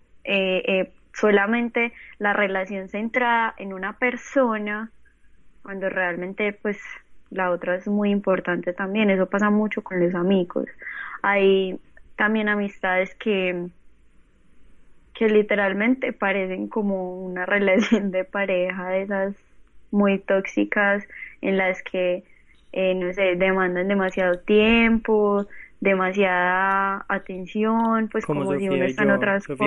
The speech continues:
Speaker 2: ¿con
Speaker 1: cosas.
Speaker 2: quién estás hablando? ¿Por qué no estás hablando conmigo?
Speaker 1: <laughs> ¿Por qué no me respondes el WhatsApp? No, sí, es cierto,
Speaker 2: <laughs> Estás
Speaker 1: pues,
Speaker 2: en
Speaker 1: con
Speaker 2: línea y
Speaker 1: todo,
Speaker 2: no me
Speaker 1: incluso con los,
Speaker 2: contestan.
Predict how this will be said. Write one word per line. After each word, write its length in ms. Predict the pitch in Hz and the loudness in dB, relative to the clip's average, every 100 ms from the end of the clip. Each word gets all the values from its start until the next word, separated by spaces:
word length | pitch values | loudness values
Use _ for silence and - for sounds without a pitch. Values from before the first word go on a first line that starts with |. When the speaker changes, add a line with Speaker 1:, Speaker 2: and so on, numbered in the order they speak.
| 139 | 2
Speaker 2:
¿con 120 | 147 | 0
Speaker 1:
cosas. 40 | 147 | -2
Speaker 2:
quién 100 | 139 | -4
estás 240 | 127 143 | -6 -2
hablando? 500 | 147 143 131 120 123 | 0 0 0 -2 -6
¿Por 180 | 123 - | -8 -12
qué 80 | 135 | -10
no 60 | 131 | -8
estás 180 | 151 143 | -4 -4
hablando 280 | 139 139 | -2 -4
conmigo? 480 | - 127 123 123 123 | -6 -6 -6 -8 2
Speaker 1:
<laughs> 2000 | 302 311 359 - 285 339 190 254 233 - 254 - 262 - - - - 339 330 - | 4 6 4 4 0 0 -2 -2 -4 -6 -8 -10 -12 -12 -16 -14 -12 -10 -8 -4
¿Por 160 | 233 - | -2 0
qué 120 | 233 | 0
no 120 | 214 | 0
me 100 | 233 | 0
respondes 720 | 269 220 214 220 214 208 208 220 | 0 0 -2 -4 -2 -2 -4 -4
el 100 | 220 | -4
WhatsApp? 440 | 208 196 196 190 - 185 190 208 - | -6 -8 -10 -10 -4 2 4 4 4
No, 180 | 233 233 | 4 2
sí, 100 | 240 226 | 0 0
es 80 | 220 | 0
cierto, 300 | 233 220 - | 2 0 0
Speaker 2:
<laughs> 20 | 208 | 2
Estás 100 | 135 | 4
Speaker 1:
pues, 100 | 135 | 6
Speaker 2:
en 60 | |
Speaker 1:
con 80 | 156 | 8
Speaker 2:
línea 220 | 170 170 147 | 8 8 6
y 20 | |
Speaker 1:
todo, 20 | |
Speaker 2:
no 60 | 139 | 4
me 80 | |
Speaker 1:
incluso 200 | 139 151 143 | 4 4 4
con 120 | 262 | 4
los, 100 | 247 | 4
Speaker 2:
contestan. 220 | 220 139 | 2 -2